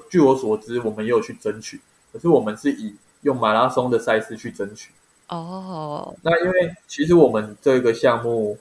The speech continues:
Speaker 1: 不能进到奥运的最大隐忧，其实就是我们的判决没办法很客观去判，有时候都是很主观，然后而且我们的碰撞的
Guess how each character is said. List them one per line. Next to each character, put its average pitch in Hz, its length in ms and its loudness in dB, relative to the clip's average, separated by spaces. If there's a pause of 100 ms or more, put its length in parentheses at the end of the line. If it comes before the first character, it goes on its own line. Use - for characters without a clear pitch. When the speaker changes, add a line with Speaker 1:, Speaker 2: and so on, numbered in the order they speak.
(120)
Speaker 1:
不 170 120 2
能 117 260 -2
进 135 220 -4
到 123 480 4
奥 127 300 4
运 120 280 -4
的 107 320 -2
最 - 260 2
大 135 220 4
隐 110 220 -6
忧， 123 160 2
其 127 240 -2
实 127 60 -2
就 135 120 4
是 135 360 0
我 113 40 -6
们 113 180 -6
的 113 100 0
判 127 360 -2
决 104 320 -2 (380)
没 120 180 0
办 143 160 6
法 120 160 6
很 104 240 -2 (460)
客 143 260 6
观 123 200 4
去 127 120 -8
判， 104 360 -10 (440)
有 127 120 2
时 127 100 4
候 160 100 8
都 160 120 6
是 147 540 0
很 127 240 -8
主 113 160 -6
观， 117 300 0
然 117 160 -2
后 127 400 4
而 127 80 2
且 135 120 2
我 113 100 2
们 110 140 -4
的 110 60 -2
碰 160 260 -2
撞 127 380 0 (180)
的 110 340 0